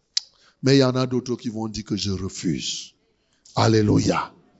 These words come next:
Ils vont dire qu'en dépit de ces richesses-là, la qualité que j'entends, que là-bas, la présence, on fait ceci, on fait cela. Hum, hum. Je ne veux pas être dedans. Alléluia.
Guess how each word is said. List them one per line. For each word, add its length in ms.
Ils 80
vont 160
dire 180
qu'en 280
dépit 320
de 80
ces 220
richesses-là, 680
la 120
qualité 440
que 120
j'entends, 720
que 80
là-bas, 340
la 140
présence, 520
on 120
fait 160
ceci, 260
on 100
fait 140
cela. 340
Hum, 180
hum. 420
Je 120
ne 80
veux 160
pas 220
être 200
dedans. 360
Alléluia. 800